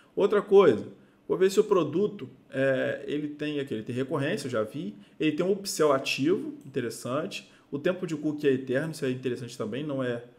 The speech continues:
totalmente obrigatório, garantia sete dias, isso aí eu gostei, cinquenta e um por cento por, do líquido da venda, gostei dessa,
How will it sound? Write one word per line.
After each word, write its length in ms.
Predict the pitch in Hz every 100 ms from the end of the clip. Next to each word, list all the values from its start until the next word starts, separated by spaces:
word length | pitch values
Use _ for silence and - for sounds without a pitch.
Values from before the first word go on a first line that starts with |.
| _
totalmente 320 | - 113 -
obrigatório, 680 | 110 131 131 131 160 196 175
garantia 340 | 127 127 127 127
sete 260 | 117 143
dias, 460 | 147 185 196 196 - - _ _ _ _ _ _ _
isso 160 | -
aí 100 | 214
eu 80 | 196
gostei, 420 | 196 196 - -
cinquenta 320 | 104 - 160 165
e 40 |
um 40 |
por 140 | 160 147
cento 240 | 143 139
por, 460 | - 131 123 123 - - _ _ _ -
do 100 | 131
líquido 320 | 123 - 107
da 140 | 120
venda, 500 | 120 151 180 180 185 - - _ _ _ _ _
gostei 400 | - 151 147 147
dessa, 640 | 147 143 143 135 131 -